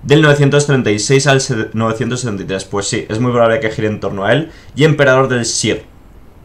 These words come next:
Del sesenta y dos al setenta y tres. Fue hijo de Enrique. Ostras, había leído Enrique primero el paj-, el pajarero, el pajarero. O el cazador, duque de Sajonia desde novecientos veintinueve. Su padre lo asoció al trono con el pos-,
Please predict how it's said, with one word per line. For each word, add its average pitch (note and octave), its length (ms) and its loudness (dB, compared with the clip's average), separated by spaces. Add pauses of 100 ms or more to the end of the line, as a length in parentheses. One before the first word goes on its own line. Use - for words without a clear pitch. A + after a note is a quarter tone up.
(320)
Del C#3 300 -2
sesenta A2 360 -6
y G#2+ 40 0
dos A#2 200 -2
al A2+ 120 -12
setenta G2 320 -8
y F#2+ 80 -8
tres. C#3 340 -2
Fue A2+ 200 -2
hijo A2 200 -4
de G#2 80 -2
Enrique. G#2+ 640 -2 (760)
Ostras, - 300 -6
había A2 180 2
leído B2+ 400 2
Enrique A#2+ 460 0
primero C3 460 4
el C#3 400 4 (260)
paj-, - 320 0 (680)
el G#2+ 100 -4
pajarero, G2+ 500 -2
el F#2+ 80 -8
pajarero. G#2+ 480 -4 (880)
O C#3+ 100 4
el F3 120 2
cazador, C3+ 540 4
duque C#3 220 4
de B2 80 2
Sajonia B2+ 540 -2
desde A2 200 -4
novecientos G#2 500 -6
veintinueve. A2 480 -4
Su F2+ 160 -10
padre G#2 180 0
lo G#2+ 80 0
asoció G#2+ 300 -6
al C#3+ 140 -2
trono A#2 220 -2
con G2+ 120 -4
el G#2+ 80 -4
pos-, A2 300 -10